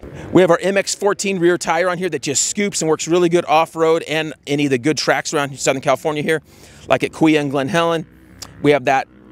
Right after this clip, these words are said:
M X thirty-three up front. We have our Works Connection hole shot devices. Donnie's gonna be doing some races in this thing. That's gonna help on those starts.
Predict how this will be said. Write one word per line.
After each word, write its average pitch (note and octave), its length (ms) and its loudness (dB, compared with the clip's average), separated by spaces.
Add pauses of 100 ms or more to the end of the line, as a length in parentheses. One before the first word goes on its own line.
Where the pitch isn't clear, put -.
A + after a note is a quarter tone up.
(260)
M D#3 100 4
X D#3+ 140 0
thirty-three D#3 480 2
up C3+ 100 -4
front. F3 380 -2 (300)
We E3 80 8
have D#3+ 80 4
our D#3 80 4
Works F3+ 260 0
Connection E3 360 0
hole E3 140 4
shot F3 200 0
devices. F3+ 500 -4 (160)
Donnie's D3+ 320 2
gonna E3+ 80 -4
be D#3 60 -2
doing D#3 180 -2
some F3 300 -2
races F3+ 320 0
in G3 40 -8
this F#3+ 140 -6
thing. F#3+ 140 -4
That's D#3 160 -4
gonna C#3+ 160 -4
help D#3 240 -2
on C#3+ 100 -2
those C3 160 0
starts. - 560 0